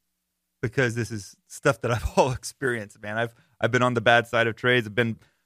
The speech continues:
on the bad side of drawdowns, all that stuff. There's honestly no good side of a drawdown. They're all bad.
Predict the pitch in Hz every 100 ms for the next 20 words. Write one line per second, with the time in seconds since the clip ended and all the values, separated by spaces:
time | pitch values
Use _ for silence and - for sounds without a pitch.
0 | _ _ 107 113 101 120 117 131 117 107
1 | 120 123 123 120 117 120 120 107 - -
2 | 95 - _ _ 175 170 156 143 127 123
3 | 117 113 135 117 104 92 104 98 95 90
4 | 95 _ 107 101 95 90